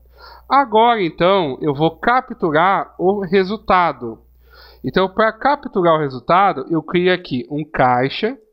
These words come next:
resultado, recebe.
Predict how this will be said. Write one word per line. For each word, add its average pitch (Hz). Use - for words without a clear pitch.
resultado, 156
recebe. 147